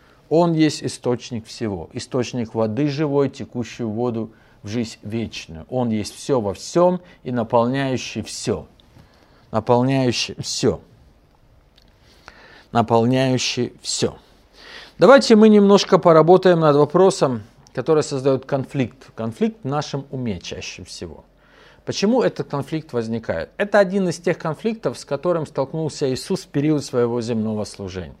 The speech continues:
В чем этот конфликт? Это двоякое представление о Боге.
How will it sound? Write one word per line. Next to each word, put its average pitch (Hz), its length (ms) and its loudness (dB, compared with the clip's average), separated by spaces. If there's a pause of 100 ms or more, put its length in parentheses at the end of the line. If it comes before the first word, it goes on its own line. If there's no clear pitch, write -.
(1500)
В - 40 -20
чем 262 260 6
этот 175 280 0
конфликт? - 600 -8 (360)
Это 156 200 -4
двоякое 165 480 2
представление 143 720 -4
о 127 140 -8
Боге. 92 340 -8